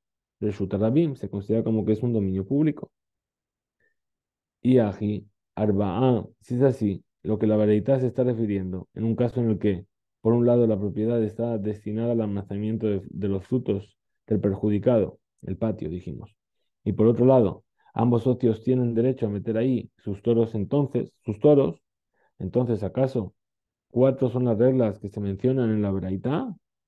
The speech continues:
Shelosha Habu, son tres en realidad. En la cuarta regla ya fueron mencionadas las, las reglas anteriores.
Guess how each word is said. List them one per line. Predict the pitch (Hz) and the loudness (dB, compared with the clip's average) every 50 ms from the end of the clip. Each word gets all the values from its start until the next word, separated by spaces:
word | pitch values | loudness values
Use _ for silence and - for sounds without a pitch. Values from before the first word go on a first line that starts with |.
| _ _ _ | _ _ _
Shelosha | - 151 151 151 135 - 175 180 175 | 0 2 2 2 2 2 0 2 4
Habu, | 160 165 170 170 170 143 - - _ | 4 4 4 4 4 2 0 -4 _
son | _ _ 123 120 120 | _ _ -6 -4 0
tres | - 147 175 180 180 | 2 2 2 4 2
en | 180 160 | 2 2
realidad. | 143 139 127 120 104 95 82 - _ _ _ _ _ _ _ _ _ _ _ _ _ _ _ _ _ _ _ _ _ _ _ _ _ _ _ _ _ _ _ _ _ _ _ _ _ _ _ _ _ _ _ _ _ _ _ _ _ _ _ _ _ _ _ _ _ _ - | 2 2 2 2 0 -2 -6 -10 _ _ _ _ _ _ _ _ _ _ _ _ _ _ _ _ _ _ _ _ _ _ _ _ _ _ _ _ _ _ _ _ _ _ _ _ _ _ _ _ _ _ _ _ _ _ _ _ _ _ _ _ _ _ _ _ _ _ -6
En | 123 120 | -4 -2
la | 117 113 | -2 0
cuarta | 107 135 143 143 139 156 143 | 2 2 2 4 4 4 4
regla | 156 165 165 147 143 139 | 4 4 4 4 2 2
ya | 139 135 143 143 | 2 2 0 0
fueron | 131 - 160 156 156 143 | 0 0 0 0 0 0
mencionadas | 135 127 127 131 117 123 127 131 139 | -2 -2 -2 -4 -4 -4 -2 -2 -2
las, | 135 127 117 | -4 -6 -6
las | 95 110 110 104 | -6 -6 -4 -4
reglas | 107 110 110 110 104 | -4 -4 -4 -4 -6
anteriores. | 113 110 98 110 107 135 160 180 160 113 - - _ | -6 -8 -8 -6 -4 -2 -2 -2 -2 -4 -8 -12 _